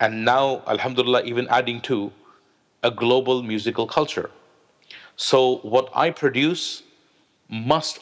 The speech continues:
authentically reflect who I am, right? Otherwise, it comes across as dishonest, and people will see it for what it is.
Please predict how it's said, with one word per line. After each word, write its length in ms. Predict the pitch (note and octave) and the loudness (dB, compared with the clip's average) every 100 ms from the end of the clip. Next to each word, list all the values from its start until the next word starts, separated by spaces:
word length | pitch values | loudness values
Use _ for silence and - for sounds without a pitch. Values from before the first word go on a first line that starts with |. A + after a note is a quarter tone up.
| - | 0
authentically 960 | B2+ - D3 D3 E3+ E3+ E3 E3+ C3+ - - | 0 0 -4 -4 -4 -2 -2 -4 -10 -14 -2
reflect 720 | A#2 A#2+ - D#3 E3 - - _ | 0 0 0 0 0 -6 -20 _
who 220 | - D3 C#3 | -2 0 2
I 140 | B2 | 0
am, 380 | C#3 C3+ F2 - - _ _ _ _ _ _ _ _ _ _ _ _ _ - | 0 -2 -2 -10 -20 _ _ _ _ _ _ _ _ _ _ _ _ _ -4
right? 300 | G#2+ C3 - - - - | 0 0 -2 -14 -4 2
Otherwise, 840 | D#3 E3+ A#2+ A#2+ C#3 D3 - - - _ - | 2 2 0 0 0 -4 -10 -16 -20 _ -4
it 200 | C#3+ - | -2 0
comes 280 | - D#3 C#3 | 0 0 0
across 500 | - - B2+ C#3+ - | 0 0 0 -2 0
as 200 | A#2+ A#2+ | 0 0
dishonest, 800 | A#2 A2 G#2 F#2 - - - - - - - _ | -4 -2 -2 -2 -6 -10 -10 -16 -20 -20 -20 _
and 180 | A#2+ B2 | 0 0
people 300 | - D#3 C3+ | -2 -2 0
will 120 | G#2+ | 0
see 260 | G#2+ - D3+ | -2 -2 -2
it 80 | C#3 | 0
for 120 | C3 | 2
what 140 | G#2+ | 2
it 100 | F2+ | 0
is. 320 | - - - | -8 -8 -8